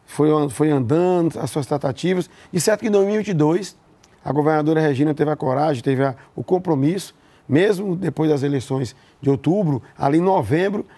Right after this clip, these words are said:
a condição dela dar o start para o, o curso de formação desses mil e cem homens e mulheres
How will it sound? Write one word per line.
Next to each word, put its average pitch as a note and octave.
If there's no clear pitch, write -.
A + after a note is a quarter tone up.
a C#3+
condição F3
dela F3
dar D#3+
o G3+
start F3
para D#3+
o, -
o C#3+
curso -
de D3
formação D3+
desses C#3+
mil F3+
e G3
cem E3+
homens D#3
e D#3+
mulheres D3